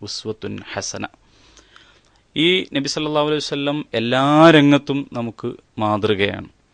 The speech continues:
ആ മഹൽ ജീവിതത്തിൻ്റെ ഓരോ രംഗവും നമുക്ക് ധാരാളം പാഠങ്ങൾ നൽകുന്നുണ്ട്, നമുക്ക് ആശ്വാസം നൽകുന്നുണ്ട്,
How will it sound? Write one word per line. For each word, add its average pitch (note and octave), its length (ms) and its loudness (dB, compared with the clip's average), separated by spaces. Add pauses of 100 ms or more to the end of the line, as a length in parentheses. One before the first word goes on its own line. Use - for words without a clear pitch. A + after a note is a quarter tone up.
(800)
ആ - 20 0 (380)
മഹൽ A#2 240 0 (120)
ജീവിതത്തിൻ്റെ A#2 600 -4 (220)
ഓരോ A#2+ 300 2 (180)
രംഗവും A2+ 400 -2 (400)
നമുക്ക് G#2 360 -8 (180)
ധാരാളം G#2+ 500 -2 (160)
പാഠങ്ങൾ G#2 560 -6 (480)
നൽകുന്നുണ്ട്, F#2+ 580 -10 (920)
നമുക്ക് B2+ 260 2 (120)
ആശ്വാസം C#3+ 540 6
നൽകുന്നുണ്ട്, B2 560 -2